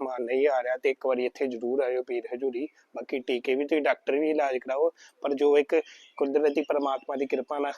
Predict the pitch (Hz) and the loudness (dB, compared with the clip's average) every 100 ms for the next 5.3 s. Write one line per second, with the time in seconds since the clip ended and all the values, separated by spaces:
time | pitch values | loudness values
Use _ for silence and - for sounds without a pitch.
0 | - - 147 123 135 - _ _ _ - | -10 -4 -2 -2 -4 -8 _ _ _ -4
1 | 135 127 117 123 123 123 107 - 120 117 | -2 -2 -6 -8 -6 -8 -10 -4 -4 -4
2 | - - 139 139 135 120 127 135 120 113 | -8 -4 -2 0 -2 -2 -4 -2 -2 -6
3 | 110 113 120 127 123 - _ _ - 123 | -10 -6 -4 -4 -8 -16 _ _ -16 -16
4 | _ _ _ _ _ 131 127 - 143 123 | _ _ _ _ _ -18 -18 -18 -14 -14
5 | - 123 104 | -10 -10 -10